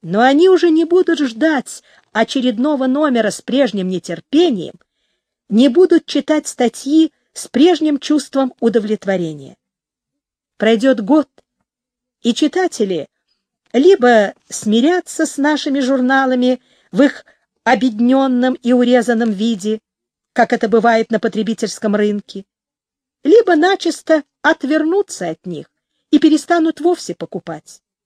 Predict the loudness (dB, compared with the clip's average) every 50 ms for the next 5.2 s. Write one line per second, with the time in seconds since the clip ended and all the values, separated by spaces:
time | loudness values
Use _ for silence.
0 | _ _ _ _ _ _ _ _ _ _ _ _ _ _ _ _ _ _ 0 2
1 | 2 2 2 0 -4 -4 -4 -4 -2 -2 -2 -2 -4 -6 -4 -2 0 0 0 -2
2 | -2 -4 -2 -4 -4 -4 -4 -6 -6 -2 0 0 0 -2 -4 -8 -4 -2 0 0
3 | 0 0 -2 -2 -4 _ _ _ _ _ _ _ -14 -14 -10 -4 2 4 6 6
4 | 4 2 -2 -2 -2 0 -2 0 0 0 0 0 0 0 0 2 2 2 2 2
5 | 0 0 -2